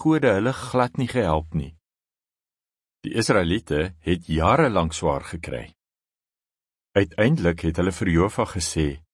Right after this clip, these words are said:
"Ons het gesondig. Red ons asseblief van ons vyande." Die Israeliete het hulle afgode vernietig en Jehova weer begin aanbid.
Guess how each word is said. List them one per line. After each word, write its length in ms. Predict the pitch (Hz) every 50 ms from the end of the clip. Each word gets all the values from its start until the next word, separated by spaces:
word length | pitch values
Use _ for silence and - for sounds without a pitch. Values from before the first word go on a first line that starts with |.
| _ _ _ _ _ _ _ _
"Ons 240 | - 127 143 139 -
het 140 | 151 143 -
gesondig. 960 | - 139 - - - - - 143 165 160 151 143 127 95 80 - - - - _ _ _ _ _ _ _ _ _ _ - -
Red 320 | 117 127 165 196 190 -
ons 160 | 190 175 165 170
asseblief 600 | 165 151 - 139 107 101 117 117 131 170 180 -
van 160 | - 156 139 131
ons 160 | 120 101 -
vyande." 540 | - 110 95 87 85 76 73 73 71 67 64 - _ _ _ _ _ _ _ _ _ _ _ _ _ _ _ _ _ _ _ _ _ _ _ _ - -
Die 80 | - 98
Israeliete 540 | 98 - 113 101 90 87 101 123 - - 95
het 240 | 82 80 82 82 80
hulle 200 | 82 80 87 - -
afgode 460 | 107 - - - - 110 101 95 82
vernietig 640 | - - 82 73 82 95 - - 143 165 170 170 - _ _ _ _ _ _ _ -
en 120 | 98 85
Jehova 420 | 80 71 73 85 98 98 - 117 101 85
weer 300 | 80 78 78 82 92 85
begin 300 | 82 80 - 95 90 64
aanbid. 480 | 67 76 69 - 65 65 - - -